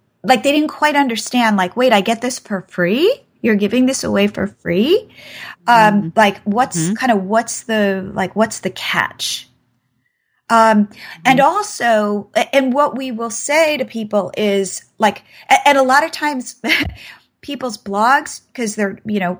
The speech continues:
Speaker 1: we're all, like, I'm not very technical. My husband is, but I'm not. You know, their blogs have a lot
Speaker 2: Mm-hmm.
Speaker 1: going on. And so they would end up having
Speaker 2: Yes.
Speaker 1: technical problems, but it turns out that it was not our pop-up.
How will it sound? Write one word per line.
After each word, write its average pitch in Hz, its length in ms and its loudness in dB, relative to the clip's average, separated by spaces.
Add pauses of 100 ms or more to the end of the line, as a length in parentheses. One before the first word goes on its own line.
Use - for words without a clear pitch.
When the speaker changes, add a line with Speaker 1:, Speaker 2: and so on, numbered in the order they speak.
Speaker 1:
we're 190 280 2
all, 185 180 2
like, 196 240 0
I'm 208 200 4
not 190 220 4
very 208 220 2
technical. 226 400 -4
My 196 140 2
husband 202 400 -4
is, 247 160 -4
but - 100 -6
I'm 190 160 2
not. 214 320 4 (460)
You 277 80 0
know, 254 100 4
their 226 180 6
blogs 226 440 4
have 247 160 -2
a - 20 -2
lot 202 200 4
Speaker 2:
Mm-hmm. 185 100 0
Speaker 1:
going 180 180 2
on. 247 480 -2 (100)
And 233 200 2
so 240 180 -4
they 233 160 -2
would 214 240 -2
end 247 200 2
up 262 120 2
having 220 380 2
Speaker 2:
Yes. 196 100 -2
Speaker 1:
technical 294 640 0
problems, 349 640 0
but 247 140 0
it 220 120 0
turns 262 400 0
out 226 420 4
that 254 100 2
it 220 100 -2
was 214 200 -4
not 202 280 0
our 214 100 2
pop-up. - 600 0